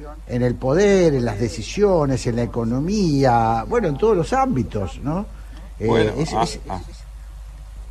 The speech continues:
Speaker 2: así lo planteaba Centro Editorial. ¿Qué discutimos hoy en la Argentina? ¿Cuál es el
Speaker 1: Ah.
Speaker 2: proyecto de nación que estamos llevando adelante?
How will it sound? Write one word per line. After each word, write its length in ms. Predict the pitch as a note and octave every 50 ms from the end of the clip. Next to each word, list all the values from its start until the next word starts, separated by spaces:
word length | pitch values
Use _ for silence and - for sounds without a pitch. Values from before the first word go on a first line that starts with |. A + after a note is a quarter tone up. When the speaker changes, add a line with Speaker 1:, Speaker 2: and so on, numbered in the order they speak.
| - - - - - - - - - - - -
Speaker 2:
así 200 | - - - D#3+
lo 160 | D3+ D3+ C3
planteaba 560 | A2+ B2 A#2 A2 G2+ - C3 C3+ C3+ C3 A#2 G2+
Centro 360 | - - G#2 G2+ F#2 F2 G2
Editorial. 680 | F#2+ F#2 F2+ - G2 F#2+ A2 D3 F3+ F3 B2+ F2+ E2+
¿Qué 140 | - - E3+
discutimos 840 | D#3+ D3 C3 A2 - - A2 G2 - A2 G#2 G#2 G2 - F2+ - -
hoy 140 | G#2 F#2 F#2
en 160 | F2+ E2+ E2+
la 80 | E2+ F2+
Argentina? 640 | E2+ - F2+ F2 F2+ - - D#2 E2 E2 D2+ E2 -
¿Cuál 200 | - E3+ D#3 D3
es 160 | C3+ - -
el 100 | G#2+ G2
Speaker 1:
Ah. 60 | B2 -
Speaker 2:
proyecto 520 | G#2 G2+ F#2 F#2+ G2+ G2 - - G2 F#2+
de 60 | F#2+ F2+
nación 360 | F2 F2+ F2+ - G#2+ G2+ E2+
que 80 | D#2
estamos 360 | F#2+ F2+ G#2+ G2 F#2+ F#2+ F2 -
llevando 380 | G2 F2+ F#2 G2 G2 F#2 F#2 F#2
adelante? 600 | F2 F2 E2+ E2+ E2+ D#2+ D#2+ D#2+ E2 F2 E2 D#2